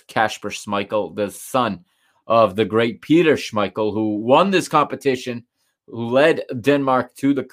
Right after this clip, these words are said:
uh, to winning this competition at Euro ninety-two, some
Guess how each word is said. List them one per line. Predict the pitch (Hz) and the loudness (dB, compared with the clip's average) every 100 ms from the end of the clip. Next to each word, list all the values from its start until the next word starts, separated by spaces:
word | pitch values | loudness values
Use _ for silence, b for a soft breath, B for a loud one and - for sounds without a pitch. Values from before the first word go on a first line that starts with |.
| 107 | -10
uh, | 120 98 113 104 | -8 -4 -2 -2
to | 104 | -4
winning | 120 143 170 | -6 -4 -2
this | 131 123 | -4 -4
competition | 135 110 113 123 - 110 _ b b | -4 -6 -8 -8 -10 -14 _ b b
at | 175 170 | 4 6
Euro | 160 160 147 | 6 8 6
ninety-two, | 139 147 143 120 - 165 143 - b b b | 2 0 0 -4 2 4 4 2 b b b
some | - 156 143 131 120 | -2 2 4 4 0